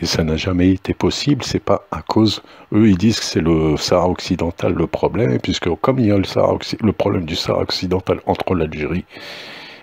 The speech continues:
et le Maroc, on ne peut pas faire d'union, euh, ma-, du Maghreb. Donc, il faut régler le problème du Sahara occidental pour faire l'union du Maghreb.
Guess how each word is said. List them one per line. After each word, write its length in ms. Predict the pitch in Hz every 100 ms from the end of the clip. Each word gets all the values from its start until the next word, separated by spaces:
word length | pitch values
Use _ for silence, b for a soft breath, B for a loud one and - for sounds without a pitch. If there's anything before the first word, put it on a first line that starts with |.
| B
et 60 | 90
le 420 | 85 78 78 78
Maroc, 500 | 71 82 80 - - - B B B B B B B B B B B B B _ - -
on 80 | 95
ne 100 | 90
peut 180 | - 95
pas 160 | - 104
faire 240 | - 95
d'union, 640 | 90 92 90 90 82 76 76
euh, 20 |
ma-, 200 | 78 85 -
du 120 | 92
Maghreb. 400 | 78 78 71 65 90
Donc, 320 | 104 104 - - - -
il 120 | - -
faut 320 | - 78 80
régler 500 | 82 87 92 85 71 - - - _ _ _ -
le 120 | -
problème 460 | - 90 80 76 73
du 140 | 76
Sahara 380 | - - 76 73
occidental 640 | - - - - - 117
pour 240 | 117 - -
faire 200 | - 101
l'union 340 | 90 87 90
du 140 | 87 82
Maghreb. 460 | 85 - 78 78